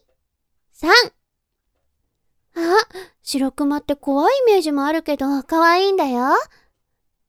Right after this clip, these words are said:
大きな白クマさん。白クマエリアにはプールがあって、水槽の横から見れるよ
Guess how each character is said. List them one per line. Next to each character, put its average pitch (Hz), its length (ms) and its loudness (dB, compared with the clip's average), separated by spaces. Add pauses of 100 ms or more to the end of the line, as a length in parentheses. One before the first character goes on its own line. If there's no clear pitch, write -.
(280)
大 330 240 0
き 311 140 -6
な 254 180 -2
白 320 300 2
ク 381 140 -2
マ 392 160 0
さ 453 100 -2
ん。 - 20 2 (760)
白 277 260 -4
ク 294 160 -6
マ 302 160 -4
エ 320 80 -2
リ 311 120 -4
ア 294 80 -4
に 254 140 -4
は 233 140 -4
プ 349 100 -4
ー - 20 0
ル 453 60 2 (200)
が 359 100 0
あ 285 60 -4
っ - 60 -10
て、 277 360 -6 (320)
水 294 260 -4
槽 330 220 0
の 330 100 -4
横 330 260 -4
か 330 120 -2
ら 320 100 -2
見 311 160 -6
れ 381 60 2
る 466 40 4
よ 523 60 0